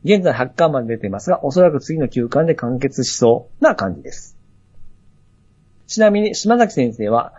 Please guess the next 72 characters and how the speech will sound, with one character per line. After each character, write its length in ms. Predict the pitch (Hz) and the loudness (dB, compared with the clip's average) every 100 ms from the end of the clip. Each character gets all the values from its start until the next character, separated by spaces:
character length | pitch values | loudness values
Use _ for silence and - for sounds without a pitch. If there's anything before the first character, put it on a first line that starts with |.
| - | -18
ガ 180 | - 170 | 0 0
ン 80 | 180 | 2
フ 100 | 196 | 2
ロ 80 | 214 | 2
ン 80 | 135 | 2
テ 120 | - | -4
ィ 40 | |
ア、 100 | 82 _ - - _ _ | -8 _ -20 -20 _ _
ハ 260 | - 165 170 | 0 4 6
ー 40 | |
ロ 200 | 180 175 | 4 0
ッ 40 | - | -6
ク& 100 | 185 135 131 131 - | -4 -4 -2 -4 -4
ト 100 | 127 | -8
チ 160 | 123 139 | -6 0
ロ 160 | 139 | 2
ー 40 | 127 | 2
も 200 | 139 123 | -2 -2
の、 240 | 127 135 | -2 -2
え 140 | 110 107 | -4 -2
ー、 20 | |
ト 140 | 131 | -4
チ 120 | 127 | 0
ロ 100 | 165 | 2
ー 220 | 170 - 147 | 2 2 0
青 60 | |
春 180 | 135 151 | 0 -4
の 120 | 143 | -2
旅 240 | 135 143 156 | -2 -2 2
も 320 | 233 - _ - | 0 0 _ -12
書 60 | |
か 100 | 120 | -2
れ 100 | 143 | 0
て 60 | 160 | 2
お 100 | 104 | -2
ら 140 | 80 - | -6 -12
れ 80 | 90 | -12
ま 100 | 90 | -12
し 100 | - | -12
た。 120 | - - _ _ _ - - _ | -18 -20 _ _ _ -20 -20 _
ハ 220 | - 170 | 0 4
ー 40 | 170 | 6
ロ 120 | 170 | 6
ッ 100 | 170 | 2
ク 40 | |
関 240 | - 190 156 | 0 2 2
連 160 | 107 | -4
だ 120 | 98 95 | -8 0
と、 260 | 170 - _ _ | 0 0 _ _
我 140 | 180 | 2
が 60 | 202 | 2
青 280 | 156 143 123 | 2 0 0
春 200 | - 120 | -4 -8
の 200 | 120 104 | -6 -4
ア 60 | |
ル 80 | 117 | -4
カ 120 | 113 | -4
デ 100 | 98 | -6
ィ 40 | 85 | -10
ア 60 | - _ | -14 _
の 200 | 208 190 | 0 0
続 280 | 131 127 135 | 0 -2 -2
編 200 | 131 120 | -2 0
で 100 | 113 | 0
あ 60 | 101 | 2
る 340 | 143 170 - _ _ | 2 0 -6 _ _
テ 100 | - | 2
レ 120 | 156 156 | 4 4
ビ 120 | 170 | 2
ア 100 | 170 | 2
ニ 100 | 143 | 0
メ、 160 | 104 | -2